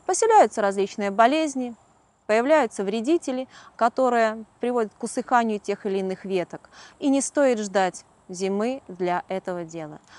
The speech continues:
Санитарную обрезку можно и нужно проводить в течение всего вегетационного сезона. Срезаем больное, удаляем поломанное, подлечиваем наши растения, если появились раковые язвы,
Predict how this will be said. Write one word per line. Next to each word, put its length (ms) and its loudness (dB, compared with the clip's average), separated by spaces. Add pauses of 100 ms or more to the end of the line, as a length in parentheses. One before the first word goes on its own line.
(120)
Санитарную 680 0
обрезку 520 -4 (160)
можно 540 0
и 140 -6
нужно 340 -4
проводить 480 -4
в 100 -20
течение 440 -8
всего 320 -4
вегетационного 800 -6
сезона. 500 -10 (640)
Срезаем 720 0 (180)
больное, 600 -4 (200)
удаляем 640 0 (140)
поломанное, 720 -2 (800)
подлечиваем 800 -2
наши 300 -12
растения, 600 -6
если 260 -10
появились 580 -4
раковые 500 -4
язвы, 440 -4